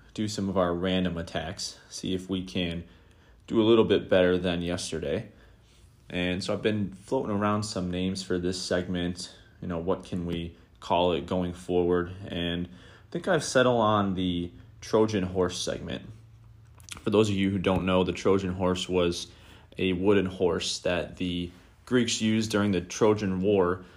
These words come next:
to enter the, the city of Troy and ultimately win the war. Uh, and so I think that's what we're gonna call this, kinda similar type of thing, almost inverse though, where,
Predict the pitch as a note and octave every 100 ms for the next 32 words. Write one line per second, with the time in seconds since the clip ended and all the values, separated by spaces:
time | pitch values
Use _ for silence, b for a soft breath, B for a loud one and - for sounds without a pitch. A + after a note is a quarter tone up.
0 | B B - A2 G2+ F2 G#2 G#2 F#2+ F#2
1 | E2+ - F#2+ - A2+ F#2+ E2 E2+ E2 -
2 | C#3+ A#2+ F2 F#2+ - - F2+ F2+ - G2
3 | - F#2+ F2 F2 F2+ E2+ E2 G#2+ G#2 E2
4 | E2 B B B B B B - E2+ D#2+
5 | D#2 F#2+ F#2 F#2 G#2 F#2 F2+ F#2+ - -
6 | - - _ _ - C#3 - F#3 E3 D#3+
7 | D#3+ C3+ B2+ A#2 A#2 A#2 A#2 - - C#3+
8 | C3 B2+ B2+ A#2 B2 G#2 F#2+ - G#2 G#2+
9 | G2 A2 G2 - G2+ F#2+ F2 E2+ - E2
10 | E2 F2 E2+ D2+